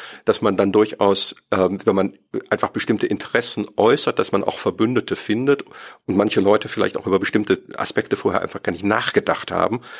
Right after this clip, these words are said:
Und dadurch, dass Studierende sie dann eben als Interessen äußern, dann eben man auf die Idee kommt, „Oh Mensch, da haben wir ja wirklich ein Problem, über das wir mal nachdenken könnten.“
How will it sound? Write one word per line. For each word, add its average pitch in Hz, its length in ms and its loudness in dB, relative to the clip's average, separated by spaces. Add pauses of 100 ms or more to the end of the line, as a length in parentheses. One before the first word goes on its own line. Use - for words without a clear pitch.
(180)
Und - 200 -4 (100)
dadurch, 104 260 2
dass - 140 0
Studierende 101 460 2
sie 95 100 -2
dann 95 180 0
eben 92 220 0
als - 160 -4
Interessen - 400 -6
äußern, 101 420 2
dann 95 240 0
eben 90 380 -4
man 95 160 0
auf 98 140 -8
die 90 100 -4
Idee 90 140 2
kommt, - 200 0
„Oh 113 100 4
Mensch, 92 260 2 (260)
da 82 80 -4
haben 95 100 -2
wir 95 100 2
ja 92 40 4
wirklich 98 300 2
ein - 80 -8
Problem, 80 340 -6
über 82 160 -4
das 85 180 -2
wir 85 100 -4
mal 82 120 -6
nachdenken - 500 -8
könnten.“ - 300 -16